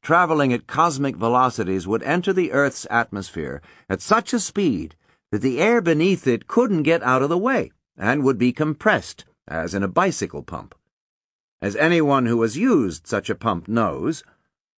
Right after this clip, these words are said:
compressed air grows swiftly hot, and the temperature below it would rise to some sixty thousand Kelvin, or ten times the surface temperature of the sun.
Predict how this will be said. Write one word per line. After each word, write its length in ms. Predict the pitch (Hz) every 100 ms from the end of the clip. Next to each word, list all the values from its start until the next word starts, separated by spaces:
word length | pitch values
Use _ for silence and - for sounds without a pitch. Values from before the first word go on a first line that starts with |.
| -
compressed 460 | 117 151 202 196
air 320 | 165 165 170 143
grows 320 | 135 143 135
swiftly 480 | - 131 - 104 98
hot, 560 | - 98 71 - - - _ _ _ _
and 200 | - 82
the 60 | 95
temperature 500 | 165 175 160 139 113
below 380 | 123 147 135 123
it 100 | 110
would 160 | 110
rise 320 | 113 127 120
to 100 | -
some 240 | 107 113 104
sixty 460 | - - - 139
thousand 920 | 131 - 180 196 196 175 175 180 170
Kelvin, 560 | - 175 151 82 55 - _ _ _ _ _
or 160 | 95 101
ten 380 | - 196 233
times 460 | - 98 85 120 110
the 100 | 113
surface 400 | - 147 120 107
temperature 480 | 127 113 107 110 101
of 80 | 90
the 80 |
sun. 480 | 104 - 196 123 80